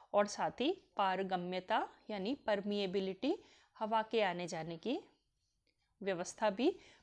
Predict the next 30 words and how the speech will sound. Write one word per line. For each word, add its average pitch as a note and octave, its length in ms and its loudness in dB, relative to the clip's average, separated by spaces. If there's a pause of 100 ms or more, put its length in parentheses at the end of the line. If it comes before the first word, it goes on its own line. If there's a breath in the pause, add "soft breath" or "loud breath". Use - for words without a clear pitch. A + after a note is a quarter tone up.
बढ़ G#3 180 6
जाती G3 380 -2
है, A3 120 0
यानी A3+ 340 2
इनको A3+ 400 -4
पहनकर G#3 540 -2
हम C4 240 -2
बहुत B3 280 0 (500 loud breath)
कंफर्टेबल A#3 760 2
फील A3 320 -2
कर G3+ 160 0
सकते - 380 -6
हैं, A#3+ 220 -4
आरामदायक F#3 760 -2
महसूस G#3 440 -4
कर E3+ 180 -4
सकते - 460 -10
हैं। D3+ 120 -12 (1300 soft breath)
ये G3 160 0
जो C4+ 160 4
बल्किंग G#3+ 500 4
की D4+ 100 2
प्रक्रिया G#3 480 0
है A#3+ 180 2
यानी A3 340 0
इनका A3 380 -4 (100)
आयतन G3+ 500 0
बढ़ाने G#3+ 420 -2
की A#3+ 220 -2
या C4 140 0